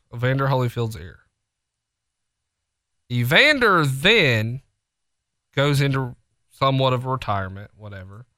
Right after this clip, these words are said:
Tyson goes and does W W F. They wait a full year and a half, W C W does,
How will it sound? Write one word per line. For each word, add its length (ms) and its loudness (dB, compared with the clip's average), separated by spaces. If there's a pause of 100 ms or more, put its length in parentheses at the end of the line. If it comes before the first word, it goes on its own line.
(600)
Tyson 460 4
goes 460 2
and 160 -4
does 220 2
W 240 0
W 260 -4
F. 220 -12 (1800)
They 220 2
wait 300 4
a 140 2
full 380 0
year 300 4
and 80 6
a 100 4
half, 640 2 (1500)
W 180 2
C 200 -4
W 300 2
does, 460 0